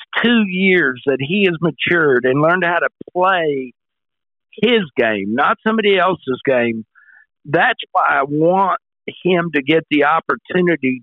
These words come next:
to prove to all these naysayers and all these idiots out there that think, "Well, he – yeah, he won three times on the LIV, big deal." No, that's, that is a big deal.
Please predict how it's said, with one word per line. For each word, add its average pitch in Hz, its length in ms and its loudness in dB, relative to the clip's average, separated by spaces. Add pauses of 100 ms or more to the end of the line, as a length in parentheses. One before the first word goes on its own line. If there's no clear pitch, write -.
to - 120 -4
prove 190 440 2
to 135 80 2
all 151 280 0
these 165 220 -4
naysayers 160 720 -2
and 135 40 0
all 135 120 0
these 151 220 -4
idiots 147 520 0
out 123 200 2
there 127 200 2
that 127 140 2 (100)
think, 143 200 -4
"Well, 160 260 2
he – 165 140 0 (340)
yeah, 190 400 2
he 180 80 4
won 160 300 0
three 147 260 -2
times 139 260 0
on 131 180 -2
the 117 100 -2
LIV, 110 500 0
big 156 240 0
deal." 107 300 -2 (160)
No, 170 420 0
that's, 185 240 -2 (160)
that 185 220 0
is 196 160 0
a - 100 -16
big 180 220 0
deal. 160 380 2